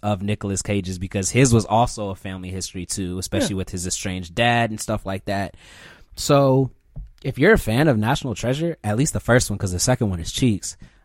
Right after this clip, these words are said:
Speaker 1: I mean, this show looks pretty good. I think it'll be dope. What you think?
Speaker 2: Oh, yeah. I like, like I said, if you like National Treasure, you're gonna watch it. So I already know my homie Cameron. He finna watch it. I'm finna watch it. Dave's
Speaker 1: Mm-hmm.
Speaker 2: finna watch it. Like, it's, it's something you can just turn on and chill,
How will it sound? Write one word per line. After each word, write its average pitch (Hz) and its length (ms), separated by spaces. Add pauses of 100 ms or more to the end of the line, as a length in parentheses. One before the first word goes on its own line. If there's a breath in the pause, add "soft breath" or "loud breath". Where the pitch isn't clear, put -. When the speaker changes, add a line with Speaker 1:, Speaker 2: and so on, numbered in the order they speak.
Speaker 1:
I 117 60
mean, 120 240 (140)
this - 140
show 254 140
looks 226 200
pretty 220 240
good. 185 340 (220)
I 95 100
think 196 180
it'll 185 120
be 180 160
dope. 175 280
What 107 200
you 165 40
think? 107 240 (320)
Speaker 2:
Oh, 359 140
yeah. 370 180 (140)
I 151 140
like, 226 240 (400)
like 240 160
I - 20
said, - 340
if 113 160
you 151 120
like 185 160
National 131 320
Treasure, 104 320
you're 95 160
gonna 92 100
watch 85 260
it. - 60 (160)
So - 200
I 95 140
already 101 240
know 95 160
my 98 160
homie 95 220
Cameron. 92 540
He 85 100
finna 90 220
watch 87 200
it. 90 140 (100)
I'm 92 220
finna - 160
watch 80 260
it. - 160
Dave's 95 300
Speaker 1:
Mm-hmm. - 80
Speaker 2:
finna 92 40
watch 104 240
it. - 120 (260)
Like, 123 120
it's, - 280 (240 loud breath)
it's - 200
something 117 260
you 120 140
can 110 100
just 110 220
turn 110 160
on 104 180
and 98 140
chill, - 340